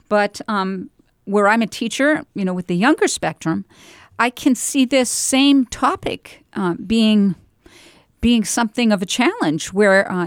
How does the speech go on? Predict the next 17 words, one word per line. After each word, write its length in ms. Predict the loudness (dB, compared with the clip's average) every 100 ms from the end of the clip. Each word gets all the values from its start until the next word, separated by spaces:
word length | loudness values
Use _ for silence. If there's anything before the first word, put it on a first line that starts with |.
| -6
kids 380 | -2 0 0 -4
are 240 | 0 2 2
looking 420 | 0 0 0 0
at 160 | -4 -6
that, 280 | -8 -8 -10 _ _
what 160 | -6 -6
I 60 |
call 200 | 0 2
the 100 | 2
dumb 280 | 2 2 4
box, 360 | 2 2 -2 -8
the 80 | -4
phone, 420 | 0 2 2 -2 -10 -20 -20 -14 -2
um, 520 | 0 2 0 -2 -6 _ _ _ _ _ _ _
way 180 | 0 0
too 200 | 0 2
much 500 | 2 2 -4 -8 -10